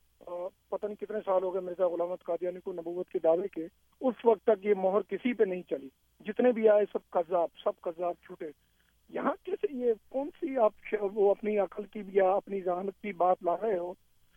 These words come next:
کہتے ہیں نا کہ جس کا علم بگڑ جاتا ہے اور عمل بگڑ جاتا ہے تو یہ اس طرح کی باتیں کرتا ہے۔ مہربانی کر کے آپ یہ وضاحت کرو کہ اتنی ساری میں نے باتیں بتائیں، کہیں پہ بھی ن-، مہر نبوت نہیں چلی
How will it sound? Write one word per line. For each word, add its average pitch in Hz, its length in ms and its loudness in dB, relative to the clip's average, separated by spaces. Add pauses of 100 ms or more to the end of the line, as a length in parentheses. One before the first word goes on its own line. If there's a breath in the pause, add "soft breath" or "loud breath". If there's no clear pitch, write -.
(240)
کہتے 190 220 0
ہیں 247 60 -4
نا 269 60 -6
کہ 240 100 -4
جس 196 200 -10
کا 196 220 0
علم 220 220 2
بگڑ 208 300 2
جاتا 190 300 -2
ہے 180 60 0
اور 175 200 -2
عمل 196 180 -6
بگڑ 180 280 -4
جاتا 170 340 -4
ہے 170 60 2
تو 180 120 -6
یہ 180 120 -2
اس 170 100 -12
طرح 185 140 -2
کی 180 180 -10
باتیں 170 220 -6
کرتا - 340 -18
ہے۔ 143 40 -20 (460)
مہربانی 185 440 -2
کر 196 280 -2
کے 185 180 -6 (480)
آپ 190 200 0
یہ 202 180 2 (180)
وضاحت 175 460 2
کرو 196 320 -6 (260)
کہ 208 180 -20
اتنی 247 340 -8
ساری 220 180 0
میں 214 120 -6
نے 202 60 -4
باتیں 190 300 -4
بتائیں، 185 400 -8 (240)
کہیں 233 220 2
پہ 254 140 2
بھی 240 140 -4
ن-، 220 180 -6 (100)
مہر 202 220 4
نبوت 196 380 -2
نہیں 202 100 -4
چلی 180 300 -4